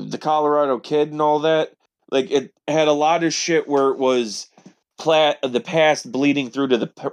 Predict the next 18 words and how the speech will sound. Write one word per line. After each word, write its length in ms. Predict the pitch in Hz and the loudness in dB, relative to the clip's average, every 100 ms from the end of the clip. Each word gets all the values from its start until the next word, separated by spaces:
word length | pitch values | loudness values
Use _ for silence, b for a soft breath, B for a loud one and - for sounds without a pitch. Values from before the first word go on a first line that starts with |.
| - | -6
present 500 | - 135 117 110 - | 0 0 0 -8 -4
kind 200 | 113 104 | -4 -2
of 80 | 110 | -6
shit. 280 | 113 107 - _ - | -8 -8 -10 _ -16
'Cause 120 | - 135 | -4 2
that, 260 | 170 165 - | 2 0 0
that's 220 | 160 170 | 0 2
what 220 | 170 165 | 0 2
fourteen 380 | 175 147 151 131 | 2 2 2 2
oh 120 | 120 | 4
eight 100 | 135 143 | 4 4
was, 200 | 117 107 | 2 2
is 100 | 107 | -2
he 220 | 123 123 | -4 -2
was 160 | 113 - | -4 -6
stuck 340 | - 156 151 | 0 0 0
in 100 | 139 | 0
that, 220 | 131 120 | 0 0